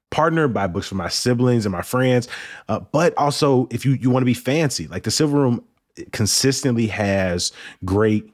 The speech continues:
coffee table books. And so whether you want a big Rihanna lookbook, if you want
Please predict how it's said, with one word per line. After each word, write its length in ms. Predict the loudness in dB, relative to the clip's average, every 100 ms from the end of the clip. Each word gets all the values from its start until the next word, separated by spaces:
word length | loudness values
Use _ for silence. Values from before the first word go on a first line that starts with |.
| -6
coffee 360 | -2 0 -2
table 340 | -4 -2 -4 -4
books. 460 | -8 -12 -12 -14 -14 -16 -10
And 100 | -2
so 80 | 0
whether 220 | 2 2
you 100 | 2
want 180 | 2 2
a 80 | 0
big 480 | 0 0 2 0 -6
Rihanna 600 | 0 2 4 2 2 0
lookbook, 520 | -2 -6 -8 -6 -6 -6
if 160 | -4
you 120 | 0
want 280 | 2 2 0